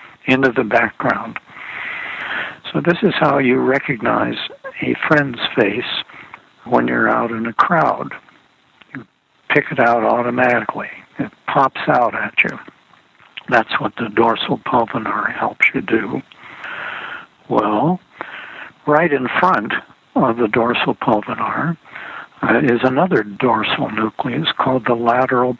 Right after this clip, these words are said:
posterior nucleus. What does it do? It's nicely interconnected with, uh, the superior parietal lobule.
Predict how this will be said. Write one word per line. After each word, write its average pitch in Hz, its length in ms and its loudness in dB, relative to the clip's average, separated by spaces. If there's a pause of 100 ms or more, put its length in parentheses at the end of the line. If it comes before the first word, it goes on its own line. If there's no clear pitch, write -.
(120)
posterior 123 960 2
nucleus. - 640 -2 (1500)
What 139 200 4
does 135 160 2
it 160 140 2 (120)
do? 101 340 0 (1120)
It's - 320 0
nicely 120 580 2
interconnected 113 960 -2
with, 139 420 0 (240)
uh, 123 220 4
the 117 220 -6 (100)
superior 156 600 2
parietal 135 640 -2
lobule. 156 640 -2